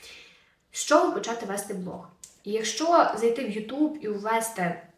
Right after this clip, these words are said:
просто фразу "З чого почати вести блог?", вам виб'є дуже багато різних відео,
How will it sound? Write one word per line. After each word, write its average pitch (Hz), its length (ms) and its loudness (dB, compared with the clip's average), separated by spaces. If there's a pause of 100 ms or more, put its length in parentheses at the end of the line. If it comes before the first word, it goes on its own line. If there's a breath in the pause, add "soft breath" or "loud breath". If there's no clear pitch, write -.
(160)
просто 214 400 -2
фразу 190 400 -2
"З - 100 -10
чого 208 240 -2
почати 190 360 -8
вести 190 260 -10
блог?", 226 460 0 (260 loud breath)
вам 208 440 4
виб'є 190 640 0
дуже 233 640 2
багато 202 800 2
різних 180 500 -2
відео, 247 560 2